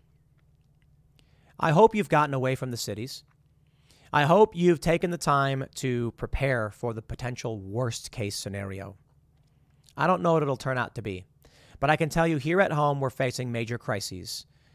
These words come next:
Looting, hurricanes, illegal immigration, crime skyrocketing, and internationally, we've got a government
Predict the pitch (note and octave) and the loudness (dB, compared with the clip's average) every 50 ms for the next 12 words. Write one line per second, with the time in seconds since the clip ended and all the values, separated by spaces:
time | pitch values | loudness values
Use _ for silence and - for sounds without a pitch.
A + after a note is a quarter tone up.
0 | _ _ _ _ _ _ _ _ _ _ _ _ _ _ _ _ _ _ _ _ | _ _ _ _ _ _ _ _ _ _ _ _ _ _ _ _ _ _ _ _
1 | - A2+ C3+ D3 D3 C#3+ C#3+ C#3+ C#3 C3+ - _ _ - - C#3+ C#3+ C#3 - D3+ | 0 4 6 6 6 6 4 2 -2 -6 -10 _ _ -2 0 0 0 0 -2 -2
2 | C3 B2+ C3 B2+ B2+ A#2+ - - - - B2 B2+ C3+ C3 C3 B2+ B2 A#2+ A#2+ A2 | -2 -2 -2 -4 -6 -6 -6 -6 -6 -6 -6 -4 -4 -2 -2 -2 -2 -4 -4 -4
3 | A#2+ A#2+ A#2 A2+ - B2+ A#2+ A#2 A#2+ - - C#3 B2 A#2 A#2 A#2+ - - B2 A2+ | -4 -4 -4 -4 -4 -6 -6 -6 -8 -6 -4 -2 -2 -2 -4 -6 -4 -4 -2 -2
4 | A2 A2 A2 G#2 G2+ - A2+ G#2 G2+ G2+ G2+ B2 C#3 C#3 C3+ C3+ B2+ A#2+ A#2+ - | -2 -2 -2 -4 -4 -6 -6 -8 -8 -6 -6 -6 -6 -4 -4 -2 -2 -2 -2 -2
5 | - C3+ A#2+ A2+ A2 A2 A2 - - - - - - - _ - A#2 C#3+ F3+ G#3 | -4 -6 -6 -6 -6 -8 -10 -12 -18 -20 -20 -20 -20 -20 _ -6 -2 0 0 0
6 | G3 D3 B2+ D#3+ D3+ C#3 B2+ B2 C3 - - - - _ _ _ _ _ _ - | 0 0 2 4 6 6 6 4 2 0 -4 -12 -14 _ _ _ _ _ _ -8
7 | A#2+ C3 A2 D3 D3+ D#3 C3+ C3+ A#2 G#2 G2 G#2 | -8 0 6 6 8 8 6 4 0 -4 -6 -8